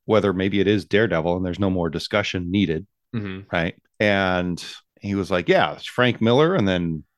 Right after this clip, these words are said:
Speaker 1: Bendis and Brubaker." And I was like, "Whoa, whoa, whoa, you're missing
Speaker 2: Right.
Speaker 1: two decades of books almost there."
Speaker 2: Yep.
Speaker 1: And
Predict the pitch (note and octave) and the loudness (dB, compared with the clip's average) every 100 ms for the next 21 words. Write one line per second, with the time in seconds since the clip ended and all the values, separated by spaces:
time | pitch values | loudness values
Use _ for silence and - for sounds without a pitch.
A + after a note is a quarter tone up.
0 | _ _ - A2 A#2 F3+ - F2+ E2+ - | _ _ -2 0 2 0 0 -4 -4 0
1 | A#2+ C3 B2+ E3+ D3+ F#2 F2 G2+ D3 C#3+ | 2 4 0 -2 -4 -6 -8 -2 4 4
2 | C3 A#2 G#2 D#3+ A#2 F2+ G2+ A2 G#2 - | 6 6 6 6 4 2 0 0 0 0
3 | G#2 F#2 E2+ D2+ _ - G2 E2+ - _ | -2 -2 -4 -8 _ -4 -2 -4 -10 _
4 | - - B2 A2 B2 G#2 F2 F2+ E2+ D#3+ | -6 0 2 2 0 0 -2 -2 -2 -2
5 | - E2+ D#2 - - - - F2+ - - | -2 -6 -6 -10 -12 -8 -6 -4 -8 -12
6 | - - - - - A2 G#2 G2 F#2+ F#2 | -18 -18 -16 -14 -2 0 2 2 0 -2
7 | F2 | -4